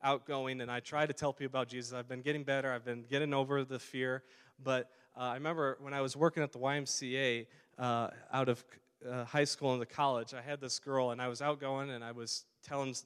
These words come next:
different people about Jesus, and she said, she told me once, she's like, "Luke, are you trying to be like Jesus or something?" Well, you caught me.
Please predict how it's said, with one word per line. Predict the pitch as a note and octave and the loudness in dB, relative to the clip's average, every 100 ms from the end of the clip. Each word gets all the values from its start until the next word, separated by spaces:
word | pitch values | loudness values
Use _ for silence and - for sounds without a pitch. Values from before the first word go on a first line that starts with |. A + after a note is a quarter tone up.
| - | 0
different | C#3+ D3 C#3 | 2 2 2
people | C3+ C3 | 0 2
about | B2 A#2+ | 2 0
Jesus, | B2+ C3 B2 | -8 -8 -12
and | A#2 A#2 | -14 -14
she | - | -12
said, | B2+ C#3+ B2 | -8 -6 -8
she | B2+ D#3 | -8 -6
told | D#3+ C#3+ | -4 -4
me | |
once, | B2+ A#2+ | -4 -6
she's | D3 C#3 | -8 -8
like, | B2 - - _ | -8 -10 -20 _
"Luke, | D3 F#3+ C4+ - - - - - | 2 4 4 0 -16 -20 -20 -2
are | C3+ | 0
you | F3+ D4+ | 4 2
trying | D4+ A#3+ G#3+ | 4 4 4
to | G3 | 2
be | G3 | 0
like | G3 F3 C#3+ | 0 0 0
Jesus | B2+ D#3+ F#3 E3 F3 F#3+ | -6 -6 -4 -2 -2 0
or | E3 | -2
something?" | - F3 - F3 G3 _ _ _ _ _ _ _ - | -2 -4 -4 -6 -8 _ _ _ _ _ _ _ 0
Well, | A2+ A#2 A#2+ - - _ _ _ _ _ - | 4 4 4 -2 -20 _ _ _ _ _ -14
you | B2 | -6
caught | A#2+ G2+ - | 2 4 4
me. | G#2 | -2